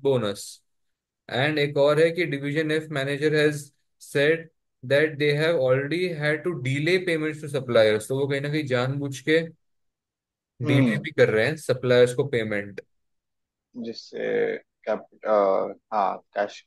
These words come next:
Speaker 2: कैश इन ज्यादा दिखे।
Speaker 1: अब इसके अलावा actually आरआई लेना चाहिए, which is re-, residual income, because it takes into consideration the profit and the notional interest।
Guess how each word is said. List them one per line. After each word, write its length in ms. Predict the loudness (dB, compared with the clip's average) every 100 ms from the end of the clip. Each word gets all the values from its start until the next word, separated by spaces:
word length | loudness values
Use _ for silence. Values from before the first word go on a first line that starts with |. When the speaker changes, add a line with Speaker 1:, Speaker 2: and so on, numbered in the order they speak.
| -4
Speaker 2:
कैश 240 | -4 -2
इन 200 | -4 0
ज्यादा 260 | 2 2 2
दिखे। 360 | -2 -6 -10 -10 -14 _ -20 -20 _ _ _ _ _ _ -10
Speaker 1:
अब 140 | -6
इसके 340 | -4 -4 2
अलावा 400 | 4 4 4 4 2
actually 420 | 0 -6 -4 -2
आरआई 380 | 2 2 4 2
लेना 260 | 0 -2 -4
चाहिए, 340 | -6 -4 -2
which 160 | -2 -4
is 140 | -4 4
re-, 720 | 8 8 8 6 6 4 -2 -4
residual 420 | -4 0 2 2
income, 420 | -2 -4 -4 -4 -10 _ _ _ _ _ _ _ _ -6
because 440 | -4 2 4 4
it 160 | 2 0
takes 240 | -2 -2
into 200 | -4 -2
consideration 680 | -2 -2 -2 0 0 0 -4
the 80 | -4
profit 600 | 0 2 2 2 0 0
and 280 | -4 -2 2
the 100 | 2
notional 600 | 2 -2 -2 -4 -4 -2
interest। 680 | -2 0 2 0 -4 -12